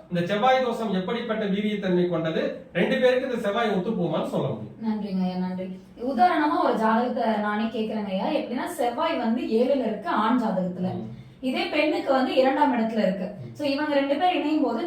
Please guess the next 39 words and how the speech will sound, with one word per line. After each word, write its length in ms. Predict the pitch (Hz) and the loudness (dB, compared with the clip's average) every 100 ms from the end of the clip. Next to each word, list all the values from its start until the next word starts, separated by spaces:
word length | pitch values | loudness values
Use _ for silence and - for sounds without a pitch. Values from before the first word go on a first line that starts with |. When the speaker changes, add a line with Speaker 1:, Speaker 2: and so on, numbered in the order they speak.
| 233 | 2
Speaker 2:
நல்லதுங்களா? 560 | 226 285 254 220 262 269 - | 2 2 0 2 2 0 0
இதனால 340 | 262 254 277 | 0 2 2
ஏதாவது 220 | 240 254 262 | 2 2 2
ப்ராப்ளம்ஸ் 440 | 254 294 302 294 | 2 2 0 -2
அவங்க 180 | 240 220 208 | -2 -2 -2
வந்து 200 | 208 226 214 202 196 202 | -2 -2 -2 -2 -4 -8
இது 80 | 190 190 | -8 -6
பண்ணுவாங்க? 340 | 190 185 175 190 | -2 0 0 -2
Speaker 1:
இது 100 | 190 202 | -2 -2
கொஞ்சம் 380 | 214 220 277 226 | -4 0 2 2
வந்து 160 | 226 233 | 2 0
நம்ம 120 | 220 196 175 | 0 -2 -2
கிரிட்டிக்கலா 380 | 180 190 190 185 180 | -2 -2 2 2 0
கேட்க, 240 | 156 160 151 143 | -4 -4 -4 0
பார்க்க 220 | 160 160 151 | 0 0 -4
வேண்டிய 180 | 147 139 | -4 -4
விஷயம் 260 | 135 123 120 | -4 -4 -4
தான். 120 | - | -2
இப்ப 120 | - 143 | -2 0
ரெண்டுல 280 | 175 208 | 0 0
இருக்கக்கூடிய 400 | 208 196 196 190 185 | 0 -2 -4 -4 -2
செவ்வாயை 340 | 190 196 202 220 196 | 0 0 0 0 0
ஏழுல 160 | 202 | 0
இருக்கக்கூடிய 460 | 202 190 185 185 185 180 175 143 - - - | -2 -4 -4 0 2 2 2 0 -6 -14 -4
செவ்வாய்க்கு 380 | 190 196 202 175 | 2 2 2 2
இணைக்கலாம்னா 520 | 185 185 180 180 277 214 | 0 0 2 2 2 2
அது 120 | 208 214 226 | 2 0 0
கொஞ்சம் 240 | 214 214 | 0 2
நமக்கு 220 | 185 165 143 | 0 0 -2
தோஷம்னு 380 | 170 196 190 170 | 0 0 0 0
தான் 120 | 185 | 0
நம்ம 140 | 151 139 | 0 -4
சொல்ல 120 | 131 120 | -6 -6
முடியும். 240 | 117 117 196 | -8 -4 0
ஆனா 180 | 262 - - - - - | 2 2 0 -4 -12 -12
நீங்க 140 | 226 226 | -6 -2
இன்னொரு 260 | 269 302 269 | 0 0 2
கணக்கு 260 | 214 220 - | 2 2 0
வச்சுக்கலாம். 440 | 175 175 170 131 | 0 -2 -4 -6